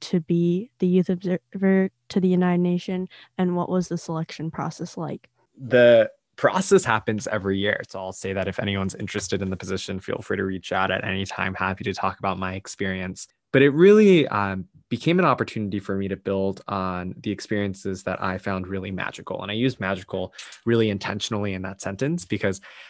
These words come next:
Speaker 2: I, I have a deep desire to help young people see that the potential that they can make on the world. The, I, I have a real desire to help young people see their magic and really find their personal gifts and strengths and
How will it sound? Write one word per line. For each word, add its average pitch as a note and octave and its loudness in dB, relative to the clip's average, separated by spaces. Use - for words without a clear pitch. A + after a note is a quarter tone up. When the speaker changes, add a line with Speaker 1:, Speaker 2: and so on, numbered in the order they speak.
Speaker 2:
I, G2+ -2
I G2+ -4
have A2+ 2
a G2+ 2
deep B2+ -2
desire G2 2
to F#2+ -2
help F#2+ -4
young G2 -4
people D3+ 0
see G2 -2
that F#2 0
the A2 -2
potential A#2 -2
that G2 -2
they G2+ -2
can F#2+ -4
make F#2 -6
on F#2 -6
the - -8
world. - -6
The, G2+ -2
I, - -2
I G#2 -4
have G#2+ 0
a G#2 0
real G#2+ 0
desire G2 0
to F#2 -4
help - -2
young G2 -2
people G2+ -4
see - -6
their F#2+ -2
magic G2 -2
and G#2+ 2
really G#2+ 2
find G2+ 0
their F#2+ -2
personal F#2+ -4
gifts - -8
and F#2 -8
strengths - -4
and - -8